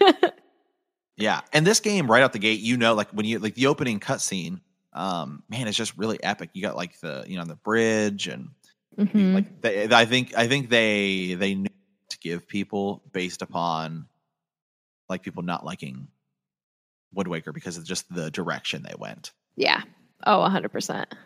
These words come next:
Speaker 2: And I think that, yeah, that's, that's why, that's why Twilight Princess is what it is. It's like they,
Speaker 1: Mm-hmm.
Speaker 2: they said, "Oh, you want a dark Zelda game? Well, you're gonna get one."
Speaker 1: You're gonna get a real dark one. <laughs> 'Cause there's no light in the
Speaker 2: <laughs>
Speaker 1: Twilight
Speaker 2: Yeah,
Speaker 1: Realm.
Speaker 2: there's none. There's none. But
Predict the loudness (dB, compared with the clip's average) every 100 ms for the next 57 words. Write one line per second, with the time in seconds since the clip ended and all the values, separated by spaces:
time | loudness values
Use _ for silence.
0 | -6 -2 0 -2 -4 -4 0 0 0 -2
1 | -6 -12 0 0 2 2 4 6 4 2
2 | 0 2 0 0 -2 -6 -4 -4 -4 -4
3 | -4 -4 -6 -4 -4 -4 -4 0 2 2
4 | -2 4 6 6 6 2 2 0 2 2
5 | 2 0 2 2 2 -2 -6 -2 0 2
6 | 0 0 0 0 -2 -4 -4 -10 2 6
7 | 8 8 8 8 8 6 6 6 4 2
8 | 0 4 6 6 8 6 6 0 0 _
9 | 2 6 8 8 10 10 10 10 8 6
10 | 2 2 4 4 4 0 0 -2 0 2
11 | 4 4 2 0 0 -4 -20 _ 2 2
12 | 4 0 0 -6 -2 -2 -4